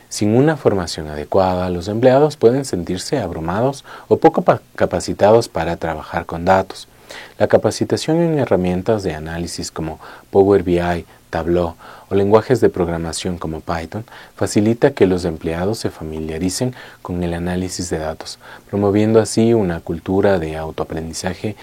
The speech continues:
y adaptación a nuevas tecnologías. Además, el desarrollo de habilidades en interpretación de datos también es vital para que el personal pueda transformar los insights obtenidos en acciones estratégicas.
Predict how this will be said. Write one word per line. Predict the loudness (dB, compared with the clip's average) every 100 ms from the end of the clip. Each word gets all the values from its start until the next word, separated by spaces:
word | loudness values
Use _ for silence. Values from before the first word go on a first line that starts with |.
| -20 2
y | 6
adaptación | 8 6 2 2 0
a | 2
nuevas | 0 -2 -4
tecnologías. | -6 -8 -8 -6 -2 -2 -2 -8 -20 -20 -10
Además, | 2 4 6 4 0 -10 -20 -2
el | 4
desarrollo | 6 8 10 10 10 8
de | 6
habilidades | 4 2 0 0 0 0 0
en | -4
interpretación | -4 -8 -8 -10 -10 -8 -6
de | -4
datos | -2 -4 -6 -8 -10 -20 -20 0
también | 4 6 6 6
es | 4 4
vital | 2 4 2 2
para | 0 0
que | -2 -4
el | -6
personal | -8 -10 -6 -4 -4
pueda | -2 -2 -4
transformar | -6 -8 -8 -8 -6 -8 -12 -20 -12
los | -12 -8
insights | -6 -6 -6 -8 -8 -10
obtenidos | -8 0 2 2 0 -4 -20 -20 _
en | -4
acciones | -4 -2 -2 0 -2
estratégicas. | -4 -6 -6 -8 -12 -18 -18 -18